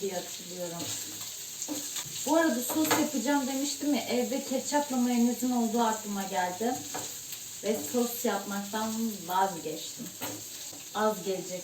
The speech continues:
bence bu da işte, neyse artık. <laughs> Şimdi arkadaşlar bakın, şöyle iki tane lavaş almıştım.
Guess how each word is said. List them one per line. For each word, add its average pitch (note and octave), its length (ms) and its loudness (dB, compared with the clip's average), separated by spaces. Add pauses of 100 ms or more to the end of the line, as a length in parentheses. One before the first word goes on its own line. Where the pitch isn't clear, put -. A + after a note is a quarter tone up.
bence F3+ 380 -4
bu A3 120 -6
da G3+ 100 0
işte, F3 300 -6
neyse F3+ 380 -8
artık. G3+ 840 -2
<laughs> - 0 - (1300)
Şimdi A3+ 140 0
arkadaşlar G#3 680 -2
bakın, G#3 260 -6
şöyle G#3 260 -4
iki - 260 -8
tane G3+ 240 0
lavaş G3+ 360 -2
almıştım. F#3 640 -2